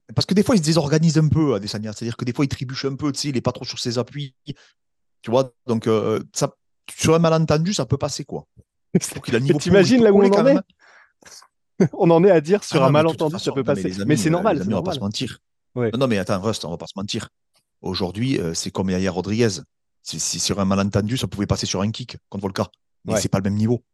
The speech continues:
Speaker 1: Et
Speaker 2: Ouais.
Speaker 1: aujourd'hui, malheureusement pour, euh, pour, euh, Strickland, on va pas se mentir, c'est pas le même niveau. Les champions des catégories en général, en, en ce moment, en, tout, en tout cas, ils sont sur un, un autre, un autre level.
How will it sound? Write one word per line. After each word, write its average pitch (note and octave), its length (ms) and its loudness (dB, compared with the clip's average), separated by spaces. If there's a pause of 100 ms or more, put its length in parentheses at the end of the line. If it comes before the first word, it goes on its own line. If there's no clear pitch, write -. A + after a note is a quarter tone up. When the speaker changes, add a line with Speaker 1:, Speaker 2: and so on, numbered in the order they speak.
(240)
Speaker 1:
Et - 40 -6
Speaker 2:
Ouais. F#2 60 -2
Speaker 1:
aujourd'hui, G#2 320 -2
malheureusement G#2 560 0
pour, F#2 260 -2
euh, F2 160 0
pour, F#2 260 -4
euh, - 20 -4
Strickland, C3 460 -4 (220)
on E2 60 -6
va E2+ 60 -2
pas F#2+ 140 0
se - 100 -4
mentir, G2 300 -2
c'est - 120 -4
pas G2 120 -2
le G2+ 60 0
même A2+ 140 0
niveau. G#2 280 -6 (580)
Les G2+ 140 0
champions A#2 480 2
des G#2 120 -4
catégories G2 720 -6
en C3 60 2
général, G#2 540 0 (140)
en, G2 180 -4 (120)
en G#2+ 120 -2
ce - 120 -6
moment, G2+ 220 0
en, C3 180 0
tout, - 140 -6
en F2+ 160 -4
tout F2 140 -10
cas, C3 160 -2 (380)
ils F#2 120 -6
sont B2+ 240 0
sur G2+ 280 -2
un, G2 180 -2
un F#2+ 200 -4
autre, G#2 440 0
un G#2 100 -4
autre G#2+ 240 -2
level. C3 320 0